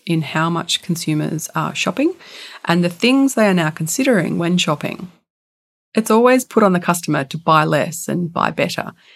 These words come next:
And you could argue that the interest in colour analysis is driven by customers trying to figure out exactly how to do that.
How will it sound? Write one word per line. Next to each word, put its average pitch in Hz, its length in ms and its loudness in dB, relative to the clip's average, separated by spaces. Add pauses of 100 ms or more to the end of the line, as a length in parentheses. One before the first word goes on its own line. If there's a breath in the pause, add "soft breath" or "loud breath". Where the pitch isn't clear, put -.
(200 loud breath)
And 180 140 6
you 175 60 4
could 170 140 2
argue 175 340 6
that 165 140 2
the - 100 0
interest 185 420 0
in 165 80 0
colour 160 300 2
analysis 160 680 -2 (280)
is 175 180 0
driven 208 360 2
by 147 120 -2
customers 151 480 -2
trying 175 300 2
to 175 100 -4
figure 175 280 2
out 143 280 2
exactly 160 540 -2
how 143 180 -4
to 139 140 -14
do 156 220 -4
that. - 200 -8